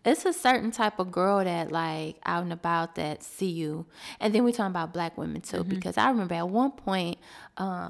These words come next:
Speaker 1: black women didn't compliment each other like that.
Speaker 2: Right.
Speaker 1: But now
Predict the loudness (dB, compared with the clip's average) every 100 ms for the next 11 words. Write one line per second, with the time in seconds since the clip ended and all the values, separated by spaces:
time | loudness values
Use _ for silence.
0 | -2 4 4 6 6 6 2 0 -2 -2
1 | 0 -2 -2 -4 -6 -6 -8 -8 -8 -8
2 | -8 -10 -6 -6 -4 -6 -12 -8 2 4
3 | 4 4 4 4 2 0 -4